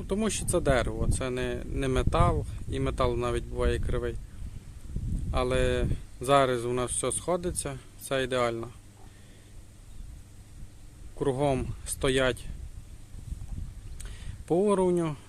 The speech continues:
все добре. Зараз будемо запилювати, засверлювати, все стоїть на угольниках, як бачите. Показую пальцем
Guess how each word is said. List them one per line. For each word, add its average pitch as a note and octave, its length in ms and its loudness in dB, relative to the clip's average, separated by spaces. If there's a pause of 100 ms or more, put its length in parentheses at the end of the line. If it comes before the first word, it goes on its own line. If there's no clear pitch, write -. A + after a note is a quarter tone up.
(400)
все - 200 0
добре. A#2 440 0 (140)
Зараз C3 360 2 (580)
будемо C3 500 2
запилювати, C#3+ 920 4 (120)
засверлювати, C3 800 2
все B2+ 240 0
стоїть C3 480 0 (580)
на C3+ 140 2
угольниках, D3 760 0 (500)
як C3+ 160 -2
бачите. C#3 520 0 (720)
Показую C3 420 4
пальцем B2+ 500 2